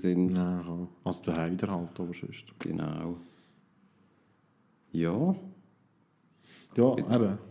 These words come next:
Speaker 2: Die Aussenministerin müssen wir sicher noch erwähnen.
Speaker 1: Ja, das ist, äh, eigentlich auch eine wichtige, wichtige Exponentin.
Speaker 2: Ja.
Speaker 1: Was weißt du über die Frau Kneißl?
Speaker 2: Die Frau Kneißl? Ich weiss, dass sie, äh,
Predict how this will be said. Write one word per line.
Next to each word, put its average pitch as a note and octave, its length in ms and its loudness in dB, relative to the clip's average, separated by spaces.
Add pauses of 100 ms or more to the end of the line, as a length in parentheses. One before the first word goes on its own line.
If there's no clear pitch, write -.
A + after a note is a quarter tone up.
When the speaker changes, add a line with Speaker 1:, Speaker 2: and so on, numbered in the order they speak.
(180)
Speaker 2:
Die B2+ 40 2
Aussenministerin C3+ 720 4
müssen C3+ 160 6
wir C3+ 60 4 (160)
sicher - 160 -4
noch C3 140 4
erwähnen. F2+ 340 2 (180)
Speaker 1:
Ja, G2 200 2
das E2 180 -4
ist, E2 180 -6
äh, D#2 220 -2 (1400)
eigentlich E2 260 -4
auch E2+ 120 -4
eine F#2+ 120 -2
wichtige, G#2 500 -2 (220)
wichtige G#2 420 -2
Exponentin. A2+ 760 0 (380)
Speaker 2:
Ja. B2 360 6
Speaker 1:
Was - 140 -12
weißt - 300 0
du C#3 100 8
über C3+ 140 8
die C#3 160 6
Frau C#3 200 0
Kneißl? C3+ 640 2 (100)
Speaker 2:
Die A2 40 -2
Frau A#2+ 220 4
Kneißl? D3+ 920 10 (840)
Ich A#2+ 100 0
weiss, C#3+ 240 10
dass C3+ 240 6
sie, B2+ 140 12
äh, B2 520 10